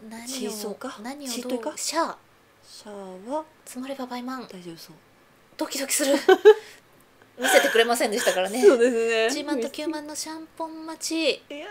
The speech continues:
Speaker 2: めてよ。
Speaker 1: リャンソー待ち、藤原決死のタンヤを。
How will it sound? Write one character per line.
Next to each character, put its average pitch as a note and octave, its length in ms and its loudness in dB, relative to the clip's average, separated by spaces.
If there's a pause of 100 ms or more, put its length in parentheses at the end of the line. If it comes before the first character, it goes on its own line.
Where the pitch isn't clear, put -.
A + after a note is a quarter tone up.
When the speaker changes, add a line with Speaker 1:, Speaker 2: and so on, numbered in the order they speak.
(180)
Speaker 2:
め G#4 80 -8
て B4 280 -8
よ。 A4+ 1120 -8 (580)
Speaker 1:
リ A#3+ 40 -14
ャ A#3+ 120 -16
ン B3 120 -14
ソ C4 260 -10
ー C4 60 -12
待 C4 240 -12
ち、 C4 80 -10
藤 C4 300 -10
原 C4+ 240 -4
決 C4+ 260 -8
死 - 300 -4
の D#4 160 -6
タ D4+ 160 -6
ン D4 140 -4
ヤ C#4+ 160 -2
を。 C4+ 280 4